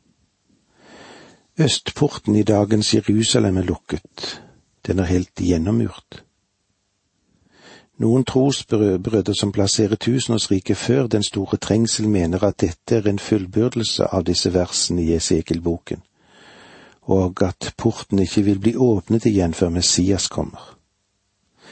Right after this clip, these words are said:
Jeg har to ankepunkter til det synet som jeg vil nevne. Mitt første punkt er at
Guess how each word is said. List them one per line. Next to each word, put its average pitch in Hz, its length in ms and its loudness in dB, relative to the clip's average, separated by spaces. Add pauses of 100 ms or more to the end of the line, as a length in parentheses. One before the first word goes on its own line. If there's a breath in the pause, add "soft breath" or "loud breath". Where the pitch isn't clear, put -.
(520 loud breath)
Jeg 104 80 2
har 117 80 4
to 139 240 0
ankepunkter 117 720 0
til - 240 -2
det 87 100 2
synet 82 360 0
som 80 200 -2
jeg 78 180 -2
vil 76 120 -2
nevne. 71 360 -6 (1600 loud breath)
Mitt 113 200 0
første - 360 0
punkt 107 380 0
er 95 140 2
at - 300 -2